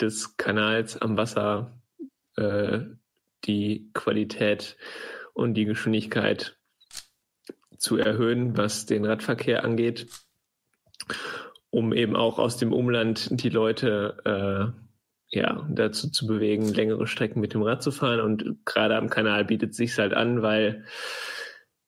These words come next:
keine Kreuzungen, kein Autoverkehr und so das Gleiche wie auf den alten Bahntrassen, äh,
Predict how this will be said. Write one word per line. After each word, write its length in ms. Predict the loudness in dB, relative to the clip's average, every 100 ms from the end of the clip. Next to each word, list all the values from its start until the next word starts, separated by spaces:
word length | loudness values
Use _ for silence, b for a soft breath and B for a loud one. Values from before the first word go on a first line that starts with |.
| _ _ _ _
keine 260 | 2 2
Kreuzungen, 680 | 4 4 4 4 2 2 0
kein 200 | 2 2
Autoverkehr 880 | 4 2 0 -2 2 2 4 2 -2 B B -4 B B -4
und 120 | -2
so 260 | 2 2 2
das 200 | 0 2
Gleiche 360 | 0 2 0
wie 340 | 2 2 0 -2 B B
auf 160 | -4 -2
den 140 | -2
alten 280 | 0 0 0
Bahntrassen, 880 | 0 0 0 -2 0 0 0 -2 -8 _ _ _ -20 _
äh, 420 | -2 0 0 0